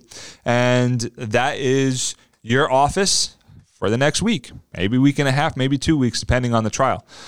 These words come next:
Uh, personal injury trials generally last about a week. So that is your home from nine to five. Uh, after five, you go home, you get some dinner, and then from about six o'clock till one A M, you're figuring out what happened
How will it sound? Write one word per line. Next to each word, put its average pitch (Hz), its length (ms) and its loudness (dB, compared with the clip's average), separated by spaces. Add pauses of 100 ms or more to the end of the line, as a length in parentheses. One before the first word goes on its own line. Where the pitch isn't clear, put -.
(180)
Uh, 104 120 -2
personal 131 360 2
injury 135 180 2
trials 127 420 0
generally 120 400 2
last 117 300 2
about 113 180 0
a 117 40 2
week. 113 340 -2 (400)
So 107 440 2
that 117 380 0
is 131 480 2
your 123 400 2
home 120 440 0
from 104 600 -2
nine 110 300 -2
to 113 60 -4
five. 117 520 0
Uh, 92 280 0 (240)
after 107 300 -2
five, 95 460 -2
you 95 180 -4
go 95 140 2
home, 98 260 -2
you 117 60 -8
get 98 160 -2
some 98 100 -2
dinner, 98 300 0
and 98 180 0
then 98 180 2
from 98 480 -2 (360)
about 104 320 0
six - 320 0
o'clock 110 360 0
till 110 220 0
one 110 160 2
A 104 160 2
M, 104 380 0
you're 101 340 2 (140)
figuring 120 440 0
out 117 120 2
what 113 160 2
happened 113 500 -2